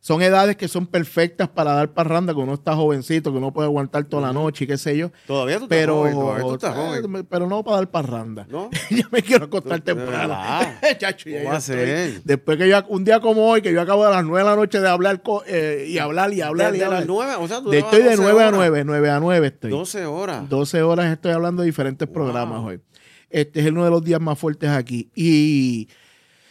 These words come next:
Speaker 1: yo llego pelotado, ¿sabes? ¿Cómo? Hablando de eso, ¿cómo tú mantienes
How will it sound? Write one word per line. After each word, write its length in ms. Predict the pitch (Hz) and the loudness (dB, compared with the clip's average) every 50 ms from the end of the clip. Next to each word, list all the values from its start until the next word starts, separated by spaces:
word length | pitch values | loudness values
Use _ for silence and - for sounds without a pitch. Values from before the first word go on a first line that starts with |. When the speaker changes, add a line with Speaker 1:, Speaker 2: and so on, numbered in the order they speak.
| _ _ _ _ - | _ _ _ _ -16
Speaker 1:
yo 180 | 139 131 135 120 | -8 -6 -4 -4
llego 320 | 107 120 120 123 156 170 170 | -4 -4 -4 -4 -4 -4 -6
pelotado, 600 | - 165 160 135 - - - - 135 143 113 - _ - | -4 -2 -2 -2 -2 -4 -6 -4 -4 -4 -4 -6 _ -2
¿sabes? 640 | - 135 123 120 117 110 107 101 98 90 85 90 - - 95 180 - _ _ _ _ | 2 2 2 4 2 0 -2 -4 -6 -8 -10 -12 -12 -12 -12 -12 -14 _ _ _ _
¿Cómo? 320 | 196 214 294 349 349 - _ _ _ _ _ _ _ _ - | 0 2 2 0 -2 -6 _ _ _ _ _ _ _ _ -4
Hablando 460 | 147 147 214 311 349 311 277 202 143 | -2 0 2 2 2 2 2 2 0
de 100 | 117 92 85 | 0 -4 -8
eso, 180 | - - - - _ _ _ _ | -14 -18 -20 -20 _ _ _ _
¿cómo 260 | - 190 226 269 262 | -2 0 0 0 0
tú 140 | 269 277 254 | 0 0 0
mantienes 480 | 247 247 220 196 - 226 220 214 208 | 2 2 0 -2 -2 -2 0 2 2